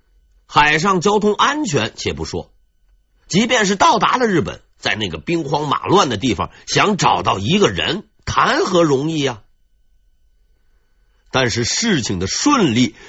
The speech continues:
远远超出了他们的意料。两个人在日本九州成功登陆，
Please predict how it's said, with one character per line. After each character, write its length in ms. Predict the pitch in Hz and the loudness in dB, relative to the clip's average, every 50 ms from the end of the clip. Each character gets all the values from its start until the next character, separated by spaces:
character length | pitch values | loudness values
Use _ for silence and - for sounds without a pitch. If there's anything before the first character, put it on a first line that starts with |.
| - - | -6 -2
远 340 | 117 120 104 107 123 151 | 0 2 2 2 2 0
远 240 | 156 123 - - - | 0 -2 -2 -4 -8
超 380 | - - - 180 208 214 220 208 | -8 -2 2 4 6 6 6 4
出 220 | - - 170 170 | 2 2 0 2
了 80 | 156 120 | 2 2
他 120 | - 123 | 0 -2
们 120 | 113 107 101 | -4 -4 -4
的 100 | 95 92 | -4 -4
意 160 | 95 98 87 | -4 -4 -4
料。 260 | 92 92 - - _ _ _ _ _ _ _ _ _ _ _ _ _ - | -4 -4 -8 -10 _ _ _ _ _ _ _ _ _ _ _ _ _ -4
两 220 | 98 120 127 135 | 0 0 2 2
个 80 | 143 143 | 2 2
人 180 | 139 156 165 | 2 2 2
在 140 | 151 165 151 | 2 2 2
日 140 | 160 170 147 | 2 2 2
本 180 | 104 135 156 143 | 2 0 0 0
九 240 | - 117 104 104 | -2 -2 -2 0
州 260 | 104 175 196 202 - - - | 4 4 4 4 2 -2 -12
成 220 | - - 110 143 143 | -8 -4 -2 -2 0
功 160 | 143 143 131 | 0 0 0
登 160 | 143 143 147 | 0 0 2
陆， 200 | 147 143 - _ | 0 -2 -2 _